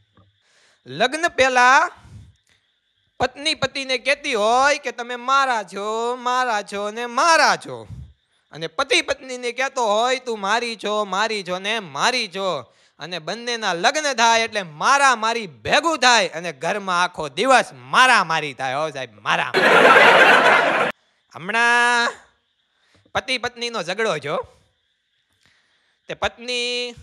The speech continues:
મળવા વઈ ગઈ. તે પતિએ ફોન કર્યો, તેને હાહુએ ઉપાડ્યો. ઈ કે, "મારી દીકરી હવે તમારા ઘરે પગ નહીં મૂકે."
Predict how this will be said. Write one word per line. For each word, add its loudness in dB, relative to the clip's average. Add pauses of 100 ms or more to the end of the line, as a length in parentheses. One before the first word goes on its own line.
મળવા 2
વઈ -4
ગઈ. -14 (1160)
તે -12
પતિએ -2
ફોન -2
કર્યો, -4
તેને -8
હાહુએ 0
ઉપાડ્યો. -6 (600)
ઈ -18
કે, -4
"મારી 0
દીકરી -4 (200)
હવે -6
તમારા -2
ઘરે -2
પગ 2
નહીં 0
મૂકે." -18